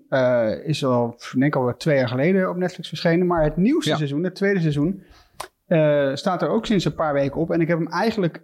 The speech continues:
Speaker 1: eh, in de vakantie in één keer gebinged. En ik vond het zo ongelooflijk vet weer. De setting is tof. Eh,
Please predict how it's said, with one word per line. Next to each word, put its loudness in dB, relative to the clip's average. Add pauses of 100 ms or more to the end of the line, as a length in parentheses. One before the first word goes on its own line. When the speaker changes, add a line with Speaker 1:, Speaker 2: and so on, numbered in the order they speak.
Speaker 1:
eh, 2 (200)
in 2
de 2
vakantie -2 (280)
in 0
één 2
keer 0
gebinged. -2 (720)
En 2
ik 0
vond 0
het -6
zo 0
ongelooflijk 0
vet 0
weer. 0
De 0
setting -2
is -2
tof. -2
Eh, 2